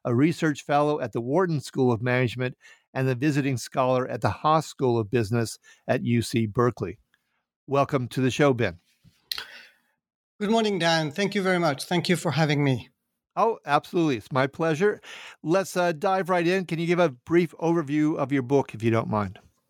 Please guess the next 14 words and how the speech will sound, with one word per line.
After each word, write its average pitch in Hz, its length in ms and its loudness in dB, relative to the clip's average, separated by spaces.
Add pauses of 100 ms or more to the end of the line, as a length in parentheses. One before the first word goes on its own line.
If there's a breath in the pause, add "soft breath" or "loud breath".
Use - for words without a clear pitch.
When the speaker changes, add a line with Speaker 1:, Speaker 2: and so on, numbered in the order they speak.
(320)
Speaker 2:
Well, 381 200 -6
okay. 175 400 0
So 214 420 -2
I 202 100 0
would 233 160 0
say 247 180 0
that 214 180 0
the 175 80 -4
book 208 340 0
is, 170 340 0
is 156 220 2
about, 170 540 0
uh, 151 220 2 (100)
continuous, 190 920 0